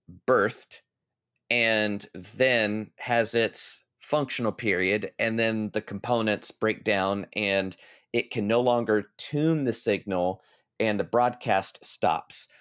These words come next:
So your consciousness and awareness are an ephemeral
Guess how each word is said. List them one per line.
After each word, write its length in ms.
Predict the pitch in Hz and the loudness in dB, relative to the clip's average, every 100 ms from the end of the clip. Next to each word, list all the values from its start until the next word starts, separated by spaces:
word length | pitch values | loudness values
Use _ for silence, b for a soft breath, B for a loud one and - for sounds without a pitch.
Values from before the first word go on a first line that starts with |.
| B B _ | B B _
So 480 | - 113 107 98 - | -2 2 4 2 -2
your 680 | 101 113 110 107 101 95 - _ | -2 2 4 4 4 2 -2 _
consciousness 960 | - 147 170 170 139 - 117 110 - - | -6 -2 -2 0 -2 0 0 0 0 -2
and 220 | 113 107 | -2 0
awareness 840 | 98 90 151 170 110 90 - - - _ _ _ _ _ - | 0 2 0 2 2 0 0 -2 -2 _ _ _ _ _ 0
are 460 | 120 110 107 101 - | 2 4 4 2 0
an 120 | 110 | -2
ephemeral 840 | 101 - - 139 135 123 113 101 | -2 -4 -2 0 2 2 2 0